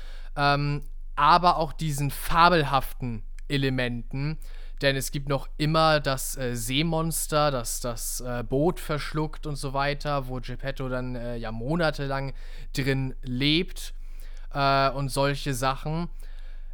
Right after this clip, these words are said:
Äh, ja, das ist dann wieder so, wo ich sage, okay, irgendwie,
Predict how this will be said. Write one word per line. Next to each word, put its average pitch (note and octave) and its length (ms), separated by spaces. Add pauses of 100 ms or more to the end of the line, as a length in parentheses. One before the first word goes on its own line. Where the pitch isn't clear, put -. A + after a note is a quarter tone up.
(180)
Äh, D3+ 140
ja, E3+ 220
das D#3 360
ist F#3+ 160
dann F#3 160
wieder F3 220
so, F3 540
wo D3+ 160
ich D3+ 120
sage, E3 400
okay, E3 280
irgendwie, G3 560